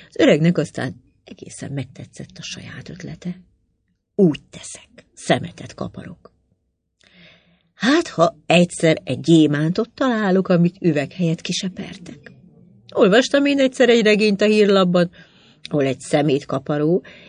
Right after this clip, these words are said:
egy bádog dobozt talált a szemétkupacban, amibe egy gazdag tőzsérnek a végrendelete volt eldugva. Azon fordult meg a történet.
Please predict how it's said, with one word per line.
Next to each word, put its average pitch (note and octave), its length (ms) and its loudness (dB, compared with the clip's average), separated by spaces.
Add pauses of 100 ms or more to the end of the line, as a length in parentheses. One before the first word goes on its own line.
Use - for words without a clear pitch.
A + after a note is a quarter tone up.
(140)
egy C3+ 180 -8
bádog C#3+ 560 0
dobozt C4 440 0
talált A#3+ 340 0
a B3 40 -6
szemétkupacban, E3+ 1120 -6 (480)
amibe G#3+ 500 2
egy - 180 -14
gazdag - 440 0 (180)
tőzsérnek E3+ 800 2
a D3 80 0
végrendelete E3 840 0
volt D#3+ 280 2
eldugva. C#3+ 560 -4 (200)
Azon D3+ 260 -6
fordult E3 420 -4
meg D#3+ 120 0
a D#3 60 0
történet. D#3 640 -2